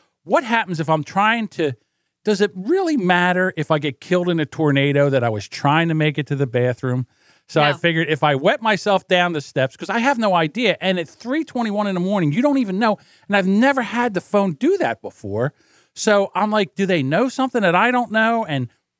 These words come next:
Speaker 1: how stupid would it be to just sit there and ignore it, you know? So I cu-, and as I look, I can see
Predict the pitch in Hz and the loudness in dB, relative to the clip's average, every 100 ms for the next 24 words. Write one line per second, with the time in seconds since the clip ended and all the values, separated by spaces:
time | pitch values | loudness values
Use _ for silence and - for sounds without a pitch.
0 | _ _ - 214 247 - - 185 208 226 | _ _ -4 -4 -2 -6 -4 -2 0 0
1 | 196 196 165 175 185 185 185 175 - 147 | 0 0 0 0 2 2 0 -4 -4 -4
2 | 120 127 - 180 - 175 160 123 110 123 | -4 -6 -4 -4 2 2 2 -2 -2 0
3 | 143 165 185 - 135 139 143 156 160 135 | 2 4 2 -2 -4 0 0 0 -2 -2
4 | 143 113 - - 147 131 - _ _ - | -2 -2 -4 -8 -4 -4 -8 _ _ -4
5 | 151 160 147 185 220 165 147 135 - - | 2 2 2 2 2 0 -2 -4 -6 -2
6 | 190 185 180 | -2 -2 -4